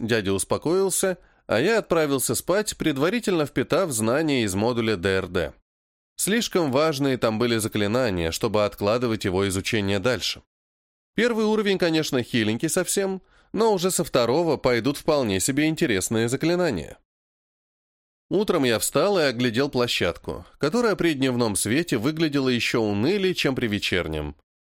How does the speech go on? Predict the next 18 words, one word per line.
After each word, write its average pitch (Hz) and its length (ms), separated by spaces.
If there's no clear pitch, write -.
Опробовал 214 580
скрытность, 143 800
ускорение 127 840
и 139 120
карту, 113 640
на 117 120
которой 233 400
оказалось 185 540
до 160 100
неприличия 165 640
мало 143 300
отметок. 98 640
Маяки-то 151 600
я 107 100
пока 113 260
мало 175 280
где 135 180
ставил, 80 500